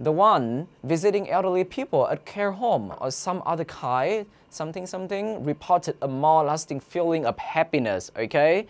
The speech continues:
Vậy thì hóa ra là tất cả những người nào mà đi giúp những người già thì người ta sẽ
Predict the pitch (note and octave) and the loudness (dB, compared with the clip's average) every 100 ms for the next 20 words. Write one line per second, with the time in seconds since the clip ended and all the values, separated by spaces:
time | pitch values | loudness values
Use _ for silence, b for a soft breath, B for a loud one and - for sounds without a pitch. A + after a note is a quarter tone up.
0 | B B - A#2+ A#2 C#3 D3+ G3 G#3 D#3 | B B -4 -4 0 0 0 2 2 2
1 | A#2 - - B2+ G#2 A2 D#3+ B2+ A2+ G#2 | 0 -4 0 0 0 -2 2 2 2 0
2 | G#2 C#3+ C#3+ C3 F3+ C#4+ D#3 D3+ E3+ A#2+ | 0 0 -2 -2 -2 -2 -6 -6 -4 -2
3 | G#2+ A#2 G2 B B B C3 B2 B2+ C3 | 2 2 2 B B B -2 0 0 -2
4 | A2+ C3+ - - | -2 -2 -2 -8